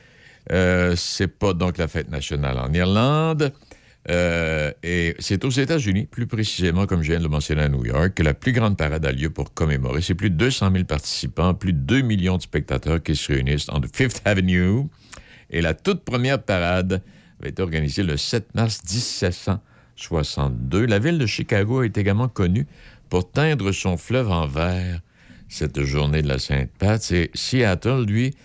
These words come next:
peint, euh, en vert ses routes. Oui, pour ce, pour l'occasion. Bon, alors voilà, c'est aussi l'anniversaire de naissance, euh, de Daniel Lavoie, l'auteur-compositeur.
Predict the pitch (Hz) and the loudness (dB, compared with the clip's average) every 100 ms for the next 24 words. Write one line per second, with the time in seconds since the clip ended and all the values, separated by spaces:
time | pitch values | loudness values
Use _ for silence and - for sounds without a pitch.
0 | - _ _ 107 110 123 - 87 80 76 | -20 _ _ 2 4 2 0 -2 0 0
1 | 73 - - 87 80 107 117 117 - 92 | -2 -6 -2 0 2 2 0 -2 -2 0
2 | 82 87 101 - - - _ _ - _ | 0 2 0 -4 -20 -20 _ _ -20 _
3 | - 73 80 - _ - - 71 - 73 | -14 -8 -8 -10 _ -20 -14 -14 -8 -8
4 | 67 78 73 69 57 - - - - - | -6 -4 -4 -4 -6 -10 -18 -20 -20 -20
5 | - - - - - - - - 101 175 | -20 -20 -20 -20 -20 -20 -20 -8 0 2
6 | 170 82 - 101 104 117 107 73 - 135 | 2 0 0 0 2 2 -2 -6 -4 -2
7 | 120 113 175 139 107 98 123 131 107 92 | -2 0 0 0 0 -2 -2 -2 0 0
8 | - 165 180 151 113 101 92 87 90 95 | 0 0 0 0 2 2 2 2 0 2
9 | 95 92 85 71 80 147 139 - 80 78 | 2 2 2 0 -2 -2 -2 -2 -2 -4
10 | 73 67 60 76 101 160 | -6 -6 -4 -2 0 -2